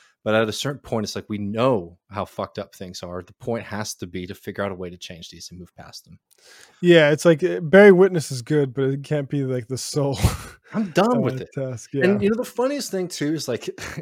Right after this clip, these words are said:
Speaker 1: again, we gotta move on, but, like, you look at, like, Russian, Russian left before, like, the, the Social Democrats, uh, for, again, for people who aren't familiar, Social Democrats become the Bolsheviks or split,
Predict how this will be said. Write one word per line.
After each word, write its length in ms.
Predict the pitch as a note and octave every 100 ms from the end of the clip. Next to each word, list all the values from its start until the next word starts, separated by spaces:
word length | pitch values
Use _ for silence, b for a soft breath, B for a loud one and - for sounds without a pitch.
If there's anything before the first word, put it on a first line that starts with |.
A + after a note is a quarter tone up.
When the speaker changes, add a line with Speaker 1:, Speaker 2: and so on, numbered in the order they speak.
| -
Speaker 1:
again, 220 | - G2
we 60 | F2+
gotta 260 | - C3 G#2+
move 160 | G2+
on, 100 | F#2+
but, 120 | F#2+ A#2
like, 220 | A#2 B B B
you 120 | D3
look 220 | C#3+ F#3 G3+
at, 120 | D#3
like, 200 | A#2 G2+
Russian, 720 | F#2 G2+ G2 - G#2+ A2 C3 _ -
Russian 640 | C3 C#3+ C3 A#2 - A2+
left 260 | A2 A#2 _ _ _ _ _
before, 400 | A2 - A2+ A2
like, 240 | G#2 G2 -
the, 320 | G2+ F#2+ G2
the 120 | G2+
Social 320 | - A2 -
Democrats, 680 | G#2+ B2+ B2+ A#2 A2+ A2 -
uh, 80 | A2+ F2
for, 140 | -
again, 260 | F#2+ - -
for 80 |
people 180 | - F#2+
who 100 | F2+
aren't 140 | F#2 F2
familiar, 300 | F2+ F#2 F2+
Social 260 | - F#2 G2
Democrats 480 | F#2 - F2+ E2+ - b b -
become 260 | - G2+
the 80 | F#2
Bolsheviks 560 | E2+ F2+ - F2 E2+ -
or 60 |
split, 380 | E2+ - - F2+